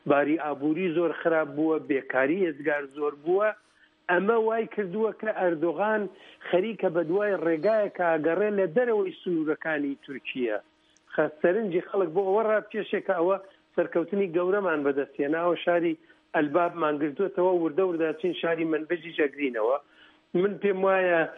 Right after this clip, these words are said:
دەستیان خوێندووەتەوە هەم حکوومەتی بەشار ئەسەد، هەم ئێران و هەم رووسیا تێدەگەن لەوە کە مەبەستی سەرەکیەکەیان چییە و من لەسەرەوە باوەڕەم کە ڕێگای پێ نادەن و لێی قبوڵ ناکەن.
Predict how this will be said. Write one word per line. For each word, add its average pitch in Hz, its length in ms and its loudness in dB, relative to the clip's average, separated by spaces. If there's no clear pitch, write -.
دەستیان 190 540 0
خوێندووەتەوە 165 880 0
هەم 208 180 2
حکوومەتی 175 560 -2
بەشار 147 420 0
ئەسەد، 135 340 -4
هەم 190 260 2
ئێران 170 480 0
و 160 140 0
هەم 214 220 -2
رووسیا 170 560 -2
تێدەگەن 208 560 0
لەوە 170 300 2
کە 170 140 2
مەبەستی 160 540 -2
سەرەکیەکەیان 160 840 -2
چییە 196 340 0
و 160 280 2
من 170 160 0
لەسەرەوە 165 400 0
باوەڕەم 151 360 4
کە 156 140 0
ڕێگای 147 420 2
پێ 160 140 0
نادەن 170 380 2
و 160 60 2
لێی 156 260 0
قبوڵ 165 340 2
ناکەن. 180 460 2